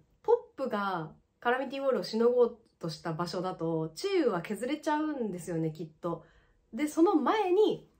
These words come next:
ヒムが飛び出す。まあ、ポップはもしかしたらこの魔法力で何か遠隔でしようとしたのかもしれないですけど、遠距離攻撃でしようとしたのかもしれないからわかんないけど、前に飛び出すんですよね。チュウの瞳の。だからあれ、チュウの瞳の位置をヒムは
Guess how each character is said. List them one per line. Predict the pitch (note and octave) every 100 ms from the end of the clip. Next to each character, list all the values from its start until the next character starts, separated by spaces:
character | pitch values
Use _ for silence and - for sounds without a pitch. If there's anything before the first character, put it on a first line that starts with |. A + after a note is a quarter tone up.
| _
ヒ | - D4+
ム | A#3+
が | A#3+ G3
飛 | -
び | A#3
出 | B3
す。 | C4+ F#3+ D#3+ - _ _ _ -
ま | B3+
あ、 |
ポ | B3
ッ | G4+
プ | C4
は |
も | A3
し | C4+
か | A#3+
し | G#3
た |
ら | F3
こ | E3+
の | F3
魔 | F3+
法 | G#3+ E4
力 | G3+ F3
で | D#3 D#3 - G3+
何 | F#3+
か | E3 D#3 - _ _ _ _ -
遠 | D4+
隔 | D4+ -
で | C4
し | A#3+
よ | A#3+
う |
と | -
し | E3+
た |
の | E3
か | D#3
も |
し | D#3
れ | D#3+
な | D#3
い |
で | D#3
す |
け | D3+
ど、 |
遠 | G3+ G#3+
距 | G#3
離 | -
攻 | E3+
撃 | D#3
で | D#3
し |
よ | E3
う |
と | D#3
し | D#3+
た |
の | D3+
か | D3
も |
し | D3+
れ | D#3+
な | D#3
い | D3+
か | B3+
ら | D#4
わ | F3+
か | G3
ん |
な | D#3+
い |
け | G3+
ど、 | C4 A#3 -
前 | B3 F#4 E4+
に | G#3+
飛 | G#3
び | A3+
出 | C4
す | A#3+
ん | F3
で | D#3+
す | D#3
よ | D#3+
ね。 | G3 G#3 G#3 _
チ | - A3
ュ | F#3+
ウ |
の | F3
瞳 | D#3+ - F3 E3
の。 | D#3+
だ | D#3+
か | G3+
ら | F#3
あ | F3+
れ、 | F3+
チ | -
ュ | F#4+
ウ |
の | B3+
瞳 | G#3 - D4 D4
の | C#4+
位 |
置 | D4 F#3+
を | F3+ F#3 E3+
ヒ | A#3
ム | C#4+ G#3
は | F3 D#3+ D#3+